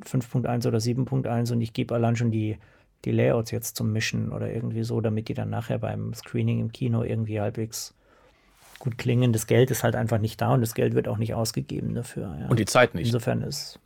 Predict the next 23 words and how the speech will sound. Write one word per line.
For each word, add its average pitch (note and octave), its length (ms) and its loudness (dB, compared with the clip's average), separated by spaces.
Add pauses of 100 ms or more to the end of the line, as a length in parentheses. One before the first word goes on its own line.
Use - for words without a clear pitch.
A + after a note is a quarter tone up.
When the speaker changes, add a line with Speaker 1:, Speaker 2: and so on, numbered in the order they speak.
(280)
Speaker 1:
und - 140 -8
die B2 100 -2
Zeit - 260 -12
ist C#3+ 140 -16
nicht - 180 -14
da, - 220 -12
genau. C#3+ 320 -10 (160)
Speaker 2:
Ja. F#2 220 4 (920)
Speaker 1:
Aber C3+ 200 0
trotzdem C#3+ 720 8 (640)
würde B2+ 160 0
ich A#2 60 -8
dir A#2+ 140 -2
recht A#2 220 -4
geben, A2 280 -2
ja. A#2 280 -2 (420)
Speaker 2:
Heißt A#2+ 220 2
das C3 180 6
denn, B2+ 220 10
dass A#2+ 220 6
du A2+ 140 0
wirklich A#2+ 440 2 (720)
komplett C#3 580 6